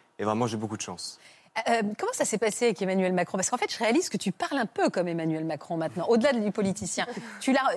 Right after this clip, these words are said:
Speaker 2: parce qu'en fait, c'est le fils caché d'Emmanuel Macron. Non, mais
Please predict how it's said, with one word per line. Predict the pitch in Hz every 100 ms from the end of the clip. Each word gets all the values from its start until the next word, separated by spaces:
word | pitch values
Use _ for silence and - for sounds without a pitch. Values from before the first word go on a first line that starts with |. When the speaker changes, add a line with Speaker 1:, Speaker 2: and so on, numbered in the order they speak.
| 202 190
Speaker 2:
parce | 202 -
qu'en | 180
fait, | 190
c'est | -
le | 175
fils | 170 330 -
caché | 294 - 196 -
d'Emmanuel | 180 180 165
Macron. | - 480 494 339 - -
Non, |
mais | -